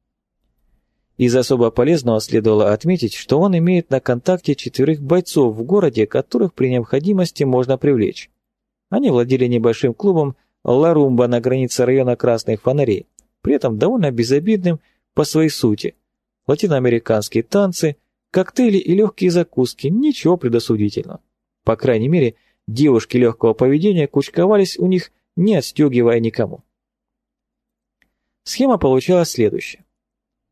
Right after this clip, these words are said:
Раулито отвечает за связь с кубинским командованием и альтернативную силовую поддержку, если брать скрытую сторону работы, и работу продавца и механика в магазине, если говорить о легальной стороне. Таким образом,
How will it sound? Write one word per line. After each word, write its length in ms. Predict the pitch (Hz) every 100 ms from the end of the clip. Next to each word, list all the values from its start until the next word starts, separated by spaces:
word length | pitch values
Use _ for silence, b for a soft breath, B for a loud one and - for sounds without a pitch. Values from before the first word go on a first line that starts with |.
| _
Раулито 460 | 120 160 254 262 147
отвечает 440 | 139 131 135 117
за 120 | 117
связь 280 | 117 131 117
с 60 | -
кубинским 540 | 127 117 107 - 107
командованием 720 | - 113 175 220 120 101 95 _
и 80 | 160
альтернативную 720 | 180 151 143 135 208 196 165
силовую 400 | - 127 131 131
поддержку, 580 | 160 131 101 - - _ _ _ _ _
если 240 | 110 -
брать 240 | 113 131 127
скрытую 440 | - 131 123 113
сторону 420 | 107 - 113 113
работы, 460 | 123 131 110 98 - _ _ _ _ _ _ -
и 60 |
работу 340 | 156 269 254 175
продавца 460 | 151 147 147 226
и 100 | 202
механика 520 | 175 - 180 180 170
в 120 | 175 170
магазине, 640 | 190 185 147 120 117 117
если 400 | 139 214 - 202
говорить 340 | 135 151 175 -
о 100 | 147
легальной 500 | 165 123 104 98 98
стороне. 400 | - - - - _ _ _ _ _ _ _ _ _
Таким 280 | 151 247 156
образом, 520 | 127 120 107 110